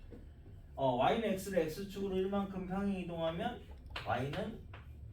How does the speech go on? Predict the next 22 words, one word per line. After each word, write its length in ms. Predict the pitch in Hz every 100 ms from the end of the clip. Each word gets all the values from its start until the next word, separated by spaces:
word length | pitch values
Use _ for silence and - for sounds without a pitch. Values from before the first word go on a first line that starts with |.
| - -
X 260 | 131 - 185
대신에 580 | 180 180 165 165 160 156
이제 200 | 135 127
X 180 | 127 170
마이너스 500 | 160 160 156 147 -
일 80 | 139
넣어야 220 | 135 135
되는 240 | 139 139
거니까, 280 | 135 131 127 117
요거에 520 | 127 156 185 170 160
대해서 360 | 143 139 135
이제 220 | 135 117 110
대칭이 680 | 131 123 - 135 131 123
된 220 | 113 113 107
거야. 100 | 101
얘네 220 | 101 110
둘은 280 | - 98 92 - - - - - -
같이 340 | 135 131 147
이렇게 500 | 127 113 110 - 135
평행 280 | 127 175 170 131
이동을 340 | 110 101 101
해서. 480 | 117 123 107 -